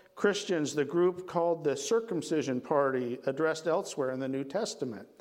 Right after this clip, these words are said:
These folks would have identified themselves as followers of Jesus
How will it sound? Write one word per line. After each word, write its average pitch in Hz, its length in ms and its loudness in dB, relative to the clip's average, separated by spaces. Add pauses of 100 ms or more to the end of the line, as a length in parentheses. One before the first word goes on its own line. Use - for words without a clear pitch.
(420)
These 233 320 2
folks 175 400 2
would 165 180 2
have 214 140 2
identified 175 680 2
themselves 143 560 0
as 147 120 -2
followers 180 680 2
of 185 120 0
Jesus 131 560 -2